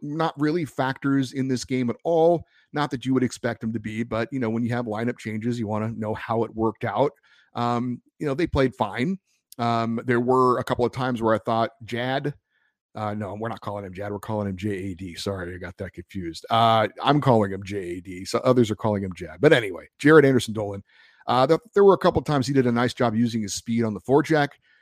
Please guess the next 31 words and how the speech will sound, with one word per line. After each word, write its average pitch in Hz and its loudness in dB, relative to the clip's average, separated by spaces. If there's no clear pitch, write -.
Uh, 117 -4
but 117 -2
for 117 -2
the 113 0
most 147 4
part, 151 2
um, 123 -4
you 160 0
know, 104 -4
not 135 0
really 127 2
a 113 0
factor 107 -4
in 110 -6
this 107 -10
one. 110 -6
He 117 -4
played 120 2
sixteen 160 -2
minutes 123 0
and 113 -10
forty 107 -2
seconds, 165 0
no 127 2
points. 123 -2
He 117 -2
was 110 2
credited 127 2
with 107 -4
two 120 0
shots 110 -4